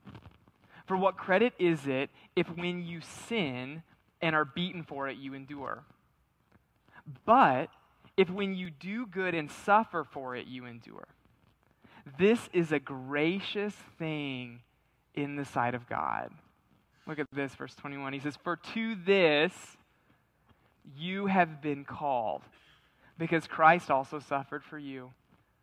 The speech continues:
leaving you an example that you might follow in his steps." That this verse,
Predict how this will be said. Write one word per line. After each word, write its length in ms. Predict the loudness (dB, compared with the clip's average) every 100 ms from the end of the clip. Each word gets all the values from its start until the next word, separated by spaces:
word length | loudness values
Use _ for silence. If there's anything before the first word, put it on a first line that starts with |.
| _ _ 0
leaving 640 | 4 4 2 -4 -4 -6 -8
you 320 | -8 -6 -4
an 120 | -6
example 920 | -8 -10 -8 -6 -6 -10 -10 -10 -12 _ -20 _ _ _ -20 _
that 200 | -6 -4 -6 -12
you 280 | -14 -10 -8
might 280 | -6 -6 -6 -18 _
follow 720 | -6 -4 -4 -6 -6 -8 -12 _ _ _ _ _ _ _ _ _ _
in 140 | -14 -10
his 200 | -12 -14
steps." 560 | -12 -8 -8 -10 -20 -20 -20 _ _ _ _ _ -20 _ _ _ _ _ -14 -4
That 240 | -4 0
this 220 | 0 0 -2
verse, 480 | -8 -4 -2 -4